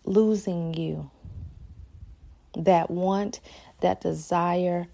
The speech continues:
though it's natural, is not healthy. And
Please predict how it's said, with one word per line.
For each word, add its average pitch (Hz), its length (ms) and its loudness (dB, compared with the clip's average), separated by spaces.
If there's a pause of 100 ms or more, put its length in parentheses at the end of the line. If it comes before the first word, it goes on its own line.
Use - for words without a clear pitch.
(720)
though 202 320 8
it's 185 220 2
natural, 214 680 0 (800)
is 180 200 0
not 165 240 0
healthy. 190 720 0 (1600)
And 175 500 2